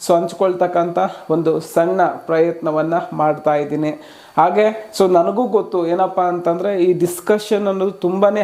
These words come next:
ಅರ್ಲಿ ಆಯ್ತು ಅಂತ, ಆದ್ರೂ ಕ್ಯಾಶುವಲ್ ಆಗಿ ವಿಡಿಯೋ ಮಾಡ್ತಾ ಇದ್ದೀನಿ. So ಮತ್ತೆ ಇನ್ನೊಂದು ಸ್ಮಾಲ್ ರಿಕ್ವೆಸ್ಟ್, ನೀವಿನ್ನೂ ನನ್ನ ಚಾನಲ್ಗೆ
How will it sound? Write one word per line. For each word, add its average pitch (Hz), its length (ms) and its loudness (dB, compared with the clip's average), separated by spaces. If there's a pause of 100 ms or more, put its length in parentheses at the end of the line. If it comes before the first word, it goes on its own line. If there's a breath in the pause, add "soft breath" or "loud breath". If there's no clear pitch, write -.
ಅರ್ಲಿ 175 300 0
ಆಯ್ತು 170 420 0
ಅಂತ, 160 180 -8 (220)
ಆದ್ರೂ 254 280 4
ಕ್ಯಾಶುವಲ್ 175 680 -2
ಆಗಿ 175 200 -2
ವಿಡಿಯೋ 170 360 0
ಮಾಡ್ತಾ 156 400 -2
ಇದ್ದೀನಿ. 156 340 -6 (380 loud breath)
So 214 120 4
ಮತ್ತೆ 208 220 4
ಇನ್ನೊಂದು 226 320 0
ಸ್ಮಾಲ್ 190 360 0
ರಿಕ್ವೆಸ್ಟ್, 185 680 -2
ನೀವಿನ್ನೂ 175 560 0
ನನ್ನ 160 260 2
ಚಾನಲ್ಗೆ 185 920 -2